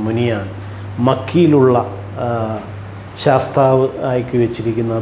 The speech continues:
ബോധിസത്വനാണ് ഇവിടെ കാണുന്നത്. ഇതാണെങ്കിൽ തിരുനെല്ലിയിൽ കഴുവേറ്റിക്കല്ലാണ്, തിരുനെല്ലിയിൽ രണ്ട് കഴുവേറ്റിക്കല്ലുണ്ട്, അതിലൊന്നാണിത്. അവിടെ വലിയ ബൗദ്ധരെ കഴുവേറ്റിയതിൻ്റെ ഒരു അവശിഷ്ടങ്ങളും കൂടെയാണ്. അപ്പോൾ അതുപോലെ ചിത്രങ്ങളും ഇതിനകത്ത് തന്നെ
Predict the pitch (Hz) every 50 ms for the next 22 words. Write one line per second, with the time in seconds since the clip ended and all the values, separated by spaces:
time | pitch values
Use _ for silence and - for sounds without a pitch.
0 | 110 113 107 101 113 110 - - 113 - - 113 110 107 110 110 110 110 113 113
1 | - - 107 101 98 98 98 98 113 - - - - - - - - - 135 139
2 | 151 151 147 147 147 143 147 147 139 139 - 143 139 151 160 160 165 160 156 160
3 | 160 160 156 156 156 160 151 147 - - 143 143 139 151 151 160 165 160 160 165
4 | 156 160 156 135 131 135 123 107 92 87 - - 120 113 123 131 135 131 131 131
5 | 135 135 139 131 123 127 123 127 135 139 160 151 147 135 123 127 127 123 123 135
6 | 113 123 123 120 120 117 117 113 131 127 120 120 113 113 110 110 113 110 110 110
7 | 104 127 175 - - - - - - - - - - 139 147 147 160 156 143 147
8 | 147 151 160 160 143 139 139 131 - 147 147 151 156 156 147 - 147 139 143 160
9 | 165 165 160 165 175 175 170 170 165 156 147 - - - - - - - 156 143
10 | 143 139 139 143 139 - 143 135 123 120 131 123 - - 120 117 113 107 107 107
11 | 101 101 92 95 92 92 92 87 - - - - - - - - - - - -
12 | - 170 160 151 156 156 160 156 160 160 156 156 - - - - 147 135 - 147
13 | 143 147 151 151 143 151 139 - - - 147 139 143 135 135 135 - 127 131 123
14 | 123 127